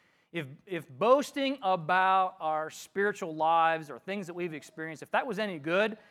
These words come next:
then he would have us beat hands down. Right? That's kind of the point of where he, what he's talking about. But he says this in verse two, "I was caught up to the third heaven fourteen years ago." Something happened in his life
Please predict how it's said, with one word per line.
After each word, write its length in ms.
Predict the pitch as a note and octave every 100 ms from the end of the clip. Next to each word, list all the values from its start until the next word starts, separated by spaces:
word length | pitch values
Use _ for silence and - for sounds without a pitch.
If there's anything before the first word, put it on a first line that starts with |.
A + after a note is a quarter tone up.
| _ _
then 120 | F3 E3+
he 160 | A#3
would 140 | A#3+ F#3+
have 340 | F#3 G3 F#3+
us 140 | E3+
beat 300 | C3+ G3 E3
hands 300 | C3+ D#3 D3
down. 280 | C3 C#3+ A2 F2+ _
Right? 120 | C3 D#3+
That's 180 | D#3+ - -
kind 200 | E3 D3
of 60 |
the 60 | -
point 220 | E3+ D#3
of 60 | C#3
where 220 | D3 D3
he, 60 | C#3+
what 120 | D#3 C#3+
he's 140 | A#2
talking 300 | F3 G#3 A#3+
about. 220 | B3 C4+ - - - - _ -
But 100 | F3+
he 120 | A#3+
says 420 | A3+ D4 A#3+ G#3+ E3+
this 540 | B3+ G3 F#3+ - - -
in 340 | G3 F#3+ F#3
verse 340 | E3+ F3 F3 -
two, 260 | D#4 A3+
"I 240 | G3+ A#3 A#3+
was 240 | G3 F3
caught 420 | - A#3 C#4 F4
up 280 | C4 G3+ -
to 100 | A3
the 160 | F#3+ F#3
third 340 | A#3+ C4 D4
heaven 380 | B3 B3+ F#3+ F#3
fourteen 600 | - C#4 C#4 C#4 B3+ A#3+
years 280 | A3+ A3 E3
ago." 260 | C#3 - _ _ _ _
Something 600 | - - D4 D#4 F4 D4
happened 420 | C4 B3+ A3 F3+
in 100 | F3+
his 280 | F#3 B3 G#3+
life 280 | A#3+ F3